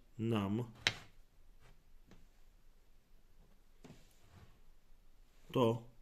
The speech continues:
ułożyskowanie. Dobra, ja to zaraz to sobie poskładam. Patrzymy, czy to jest wszystko ok,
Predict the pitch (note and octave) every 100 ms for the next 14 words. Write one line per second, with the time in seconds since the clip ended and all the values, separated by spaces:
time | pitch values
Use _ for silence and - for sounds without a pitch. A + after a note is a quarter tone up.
0 | - B2+ B2+ B2 - C3+ B2 G2+ D#2+ -
1 | - - - - - - - - - -
2 | - - - - - A#2 G#2+ F#2 - -
3 | A#2 A#2 A2+ - G#2+ A2+ G#2+ A2 - A2
4 | F#2+ F#2 B2+ C3 - - - - - -
5 | - - - - - - - - - -
6 | - - - - - - - - A3 -
7 | - - - - - - - - - -
8 | - - - G#2+ - B2 A#2 A2 - -
9 | A2+ A2+ G#2+ - A#2+ - - A2 G2+